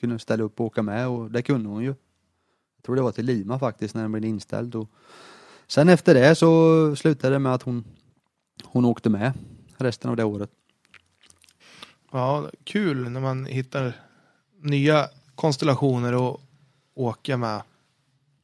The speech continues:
Speaker 1: Ja, verkligen. Det, det är det.
Speaker 2: Ja, du nämnde att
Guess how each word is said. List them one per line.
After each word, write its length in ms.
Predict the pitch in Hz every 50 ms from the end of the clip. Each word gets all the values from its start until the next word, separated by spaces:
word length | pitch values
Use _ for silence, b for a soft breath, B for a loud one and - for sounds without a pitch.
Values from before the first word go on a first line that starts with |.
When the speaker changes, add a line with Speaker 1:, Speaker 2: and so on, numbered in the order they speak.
| _ _ _ _ _ _ _
Speaker 1:
Ja, 260 | _ 110 107 117 135
verkligen. 580 | 139 143 131 110 - - 110 117 131 143 156 147 123 -
Det, 440 | 123 127 131 139 143 139 135 135 123 110 b b b b b b b b b b b b _ _ _ _ _ _ _ _ _ _ _ _ _ _ _ _ _ _ _
det 60 | 107
är 100 | 113 110
det. 120 | 101 104 98 _ _ _ _ _ _ _ _ _ _ _ _ _ _ _ _ _ _ _ _ _ _ _ _ _ _ _ _ _ _ _ _ _ _ _ _ _
Speaker 2:
Ja, 200 | - 151 156 180
du 180 | 185 165 175 180
nämnde 360 | 185 185 180 175 180 185 175
att 280 | 151 - _ _ -